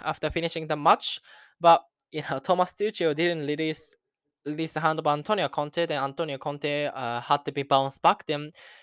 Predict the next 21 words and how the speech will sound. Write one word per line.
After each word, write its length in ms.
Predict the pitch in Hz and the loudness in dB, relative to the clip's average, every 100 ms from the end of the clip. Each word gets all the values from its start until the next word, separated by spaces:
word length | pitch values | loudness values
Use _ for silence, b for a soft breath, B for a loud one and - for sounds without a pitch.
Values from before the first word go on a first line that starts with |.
| B | B
you 80 | 147 | -4
know, 480 | 147 131 131 131 120 - _ | -2 0 -2 -4 -8 -16 _
they 280 | 135 147 147 | -6 -2 -2
fell 340 | - - 143 | -4 0 2
out 200 | 143 139 143 | 4 2 -2
with 160 | 135 - | -8 -4
each 280 | 143 139 | -4 0
other. 380 | 185 196 269 277 | 0 2 2 2
Then, 280 | 202 147 139 - | 0 -6 -8 -10
you 120 | 147 | -8
know, 200 | 127 131 | -8 -6
they 140 | 139 139 | -6 -6
saw 240 | - 123 | -4 -4
a 40 | |
red 220 | 131 143 - | -2 -4 0
card, 240 | 156 160 - | 2 2 0
uh, 640 | 139 127 127 123 123 123 120 | -2 -2 -2 -2 -4 -6 -10
to 80 | |
be 100 | 131 | -12
sent 300 | 123 127 127 | -12 -12 -2
off. 420 | 202 214 - - | 2 2 0 -20